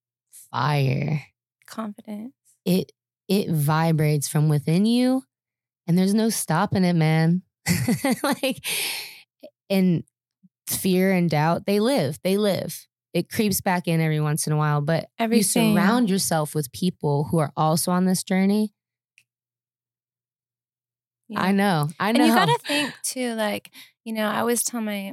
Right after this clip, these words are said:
Speaker 2: my kids, like, the, the five people you hang with the most are the five people you're gonna be most like.
Speaker 1: Mm-hmm.
Speaker 2: So you're gonna influence them the most as well. So we have to really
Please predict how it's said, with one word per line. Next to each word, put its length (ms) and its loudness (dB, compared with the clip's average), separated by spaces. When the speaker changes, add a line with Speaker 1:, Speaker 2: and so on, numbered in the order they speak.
Speaker 2:
my 140 -8
kids, 420 -18
like, 220 -20
the, 100 -18
the 80 -12
five 480 0
people 280 -6
you 120 -6
hang 280 -8
with 220 -16
the 80 -18
most 680 -12
are 140 4
the 100 2
five 800 -2
people 500 -6
you're 120 -2
gonna 180 0
be 180 -4
most 520 -8
like. 380 -16
Speaker 1:
Mm-hmm. 1120 2
Speaker 2:
So 440 -8
you're 200 -12
gonna 160 -8
influence 540 -8
them 280 -4
the 60 -4
most 400 -8
as 140 -16
well. 440 -14
So 500 0
we 120 -6
have 300 -4
to 140 -6
really 380 -4